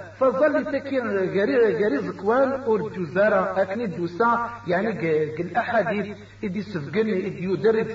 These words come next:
صوبا الصحابة. ويرنا أكن ذاغن بنادم أريس قبلن أريس وجهن أري يرنو ذميس أري زكوان. إيه غاد نيني بلي إلا قال الظال تظل الجنازة أكني تلا.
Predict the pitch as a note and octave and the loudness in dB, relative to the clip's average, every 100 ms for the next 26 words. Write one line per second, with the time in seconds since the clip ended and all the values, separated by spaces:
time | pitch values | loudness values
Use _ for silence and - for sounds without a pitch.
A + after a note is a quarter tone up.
0 | - D#4+ D#4+ G3 G3 G3 - - - F3 | 0 2 2 0 0 -2 -6 -4 -2 -2
1 | D3+ B2 B2+ - - - G3+ G#3+ B3 B3+ | -2 -6 -10 -18 -20 -10 -4 0 2 2
2 | D4 D#4 D#4 - - - D4 C#4 C#4+ C4+ | 2 0 -2 -8 -8 0 2 2 -2 -2
3 | A3 A#3+ B3 D4 D4+ D#3+ A#3 G#3 D4 C#4+ | 2 2 2 0 -2 -4 -2 0 -2 -2
4 | - A3+ A#3 B3+ C#4 - G3 F3 B3 A3 | 0 2 2 0 -6 -6 -4 -2 -2 2
5 | G#3+ C4 - F3+ D#3+ D#3 G3 B3 A#3+ B3 | 2 0 -2 -6 -6 -2 -2 -2 0 2
6 | D#4 B3+ A3 G#3+ F#4+ A3 G3 G3+ A3 C4 | 4 4 2 2 2 2 0 -2 -2 -4
7 | - G3 F#3+ F#3+ - - - B3 F3 - | -2 -2 -2 -6 -8 0 2 2 -2 -4
8 | F3+ F3 D#3 D3 D3+ - - - A#3 C#4+ | 2 2 2 -2 -10 -18 -16 -6 -2 2
9 | D4 C#4+ G#3+ A3+ D4+ A#3+ G#3+ G#3+ G#3+ G#3+ | 2 2 0 0 -2 -2 -2 0 2 2
10 | A3 A3+ C4+ F#3+ D#3+ A#3+ C#4+ D#4 D4+ D4+ | 0 2 0 0 0 2 4 4 0 -2
11 | - - - A3 A#3 A#3+ G3 F3 A3 A3+ | -12 -8 -2 2 2 0 -2 0 0 0
12 | F#3 A#3+ C#4 C#4 - G3 G3 G#3+ D4 C#4+ | 2 2 2 -2 -4 -6 -4 -4 -4 -4
13 | A3 G#3+ G#3 | 0 2 0